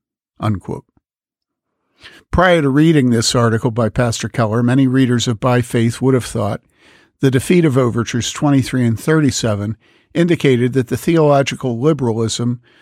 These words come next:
of Side B revoicers was solidifying its grasp on the P C A. But here, Pastor Keller commences another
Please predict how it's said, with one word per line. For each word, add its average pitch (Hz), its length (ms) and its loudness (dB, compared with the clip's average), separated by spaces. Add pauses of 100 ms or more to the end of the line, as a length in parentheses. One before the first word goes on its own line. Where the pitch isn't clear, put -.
(180)
of 123 160 -4
Side 156 380 2
B 135 180 2
revoicers 120 800 0
was 127 220 -2
solidifying 131 840 0
its - 280 -4
grasp 120 480 0
on 110 140 -2
the 107 60 -4
P 107 200 -2
C 113 280 -2
A. 113 240 -2 (760)
But 135 120 0
here, 175 520 2
Pastor 160 400 0
Keller 127 340 0
commences 139 640 0
another 131 480 2